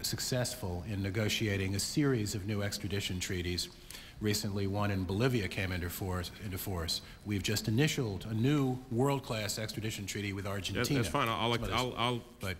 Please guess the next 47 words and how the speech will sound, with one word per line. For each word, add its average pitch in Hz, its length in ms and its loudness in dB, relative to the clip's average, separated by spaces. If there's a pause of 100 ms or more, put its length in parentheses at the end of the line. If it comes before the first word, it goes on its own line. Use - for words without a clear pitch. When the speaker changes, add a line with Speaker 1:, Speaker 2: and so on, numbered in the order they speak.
Speaker 2:
accept 139 360 2
for - 100 0
Speaker 1:
I'm 165 40 2
Speaker 2:
the 180 60 4
Speaker 1:
gonna 165 120 2
Speaker 2:
record 165 60 2
Speaker 1:
answer 160 140 -2
your 143 80 0
Speaker 2:
that 131 60 -2
the 120 40 0
Speaker 1:
question. 113 160 -2
Speaker 2:
administration 120 580 -2
has 104 120 -4
done 113 140 0
a 107 40 -2
great 98 380 -2
job 104 400 0
in, 90 80 -4
in 92 60 -6
Speaker 1:
Thank 123 280 -2
Speaker 2:
these - 80 -2
Speaker 1:
you. 123 80 2
Speaker 2:
areas. 110 160 2
I'm 98 120 -6
talking 113 280 -2
about 95 140 -4
Mexico. 98 520 -6 (440)
Speaker 1:
Um, 104 360 -2 (600)
what's 123 180 0
happened 156 300 2
with 127 100 0
Mexico, 127 420 0
as 113 140 -2
I 110 60 -2
said 107 240 -2
earlier, 98 520 -2
is 104 300 -4
that 101 500 -4
they 107 180 -2
started 139 580 0
for - 100 -6
the 101 100 -6
first 131 440 -2
time 107 300 -2
to 104 140 -4
extradite 101 460 -4
nationals 95 680 -4